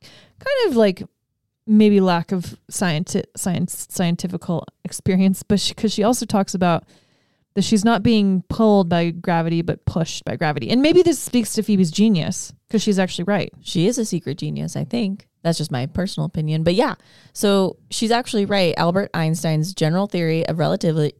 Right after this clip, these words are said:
Speaker 2: relativity states that what a person feels as gravity is actually the curvature of space-time due to the mass of the Earth,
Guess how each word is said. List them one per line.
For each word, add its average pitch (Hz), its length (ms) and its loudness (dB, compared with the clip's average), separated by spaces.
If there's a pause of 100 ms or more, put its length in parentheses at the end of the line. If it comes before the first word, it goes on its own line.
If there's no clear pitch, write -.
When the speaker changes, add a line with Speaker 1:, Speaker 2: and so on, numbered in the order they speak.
Speaker 2:
relativity 165 920 -2 (360)
states 170 380 0
that 156 300 2
what 160 120 2
a 151 40 0
person 185 500 -2
feels 170 360 0
as 165 160 -2
gravity 151 340 0
is 147 100 -4 (100)
actually 165 680 -2
the 160 340 0
curvature 220 520 -4
of 185 100 0
space-time 165 840 -2 (120)
due 185 320 2
to - 140 -6
the 160 60 0
mass 151 280 0
of 160 60 -2
the 156 160 0
Earth, 254 220 2